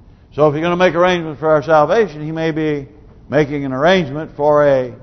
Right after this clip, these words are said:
coordinated fall, synchronized fall of all mankind.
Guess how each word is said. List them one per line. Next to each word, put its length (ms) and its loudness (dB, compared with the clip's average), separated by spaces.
coordinated 760 2
fall, 760 -2
synchronized 680 0
fall 380 0
of 60 -10
all 200 -4
mankind. 640 -8